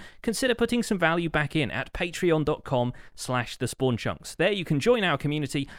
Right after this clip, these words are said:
Pledging at any level will get you an invite to our patrons-only Discord chat and get us closer to our next goal, bringing the Chunk Mail Dispenser segment back into the show.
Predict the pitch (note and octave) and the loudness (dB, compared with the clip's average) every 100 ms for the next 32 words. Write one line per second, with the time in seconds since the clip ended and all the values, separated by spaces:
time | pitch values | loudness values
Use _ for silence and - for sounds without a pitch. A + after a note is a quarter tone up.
0 | - A#3 G3+ F#3+ C#3+ D#3 D3 C3 B2 G#2+ | -2 0 2 0 0 0 2 2 2 0
1 | C3 A#2 A2+ G2 C#3+ C#3 - - F#2 - | -2 -4 -6 -2 0 0 0 -4 -2 -2
2 | F#3+ C#3+ B2 A2+ G#2+ E3+ - B2+ - D3+ | -2 -2 0 0 0 -2 0 0 0 -2
3 | - - - G#3+ A3+ G3+ - E3+ D3+ D3 | -4 -16 -8 -2 0 0 2 2 2 0
4 | C3+ A2 A2+ - - A2 G#2 A2 G#2+ G2 | 0 2 -2 -6 -2 0 0 -2 -4 -4
5 | F#2+ - B2+ A2 C3 A2 G#2 - A2 - | -6 -4 -6 -4 -4 -4 -4 -4 -6 -6
6 | G2+ G#2+ G#2 G2 - G2+ - G#2 - G2 | -6 -4 -4 -8 -8 -8 -8 -10 -8 -2
7 | F3 B2+ | 2 2